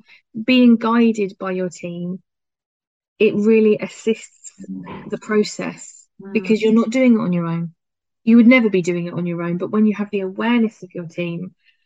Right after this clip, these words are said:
Speaker 1: even if you don't see them physically, I'm very lucky that I'm able to see them physically as well as energetically. Um, and they don't walk around looking like see-through ghosts or anything like that that's depicted. You know, they're very much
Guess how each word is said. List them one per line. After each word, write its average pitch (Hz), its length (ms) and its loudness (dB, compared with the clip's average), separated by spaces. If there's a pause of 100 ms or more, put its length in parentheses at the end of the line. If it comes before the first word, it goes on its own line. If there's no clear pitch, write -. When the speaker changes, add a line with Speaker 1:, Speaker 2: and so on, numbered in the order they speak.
(160)
Speaker 1:
even 262 260 2
if 247 180 0
you 233 120 4
don't 220 340 -2 (100)
see 226 280 0
them 202 500 -4
physically, 185 760 -6 (300)
I'm 226 160 4
very 233 220 4
lucky 220 260 0
that 202 140 0
I'm 202 160 -2
able 202 240 -6
to - 120 -16
see 214 220 -2
them 202 140 -4
physically 208 560 -4
as 190 180 -10
well 196 160 -4
as 190 80 -6
energetically. 185 840 -8 (540)
Um, 202 580 0 (260)
and 220 100 4
they 220 80 6
don't 226 320 0
walk 208 340 -2
around 196 280 -4
looking 196 260 -6
like 185 160 -6
see-through 202 420 -4
ghosts 185 520 -4
or 190 100 -6
anything 190 340 -2
like 185 200 -4
that 185 180 -6
that's 185 140 -8
depicted. 185 600 -6 (500)
You 202 80 -2
know, 196 100 2
they're 196 180 2
very 220 300 2
much 208 320 0